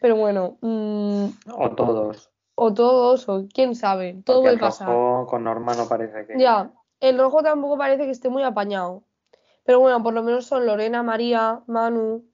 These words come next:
Speaker 1: que sí que son buenos, pero luego Pepe y Norma son malos, entonces no se sabe. Pero no, Fernando no está haciendo nada, un desubicado menos, por favor, que se vaya ya. Así que pues eso.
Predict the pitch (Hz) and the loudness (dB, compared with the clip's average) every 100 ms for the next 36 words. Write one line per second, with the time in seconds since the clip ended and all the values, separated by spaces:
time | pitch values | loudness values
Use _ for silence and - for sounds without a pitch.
0 | _ _ _ _ _ _ _ _ 269 240 | _ _ _ _ _ _ _ _ 0 2
1 | 240 254 254 262 269 277 254 240 220 220 | 4 2 2 2 2 0 -2 -2 0 -2
2 | 226 240 226 233 247 240 214 214 208 202 | -2 0 0 -2 -4 -6 -6 -2 0 0
3 | 190 196 202 214 233 254 - _ _ _ | -2 -6 -6 -2 0 0 -4 _ _ _
4 | - 247 233 226 202 175 170 - _ _ | -2 2 2 0 -4 -4 -4 -6 _ _
5 | _ _ _ _ - 233 214 214 240 262 | _ _ _ _ 2 4 4 2 0 0
6 | 294 311 277 269 247 240 226 226 254 262 | 2 0 0 0 -2 -2 0 2 2 0
7 | 240 233 233 214 208 214 233 - 214 208 | 0 0 -2 -2 0 0 -2 -4 -6 -4
8 | 226 285 311 _ 208 202 202 226 240 208 | -2 -4 -6 _ -8 -4 -4 -4 -4 -4
9 | 190 190 185 175 175 - _ _ _ _ | -4 -4 -4 -6 -8 -12 _ _ _ _
10 | _ _ _ _ 226 208 233 226 214 202 | _ _ _ _ -2 0 2 2 2 0
11 | 196 185 175 | -2 -4 -8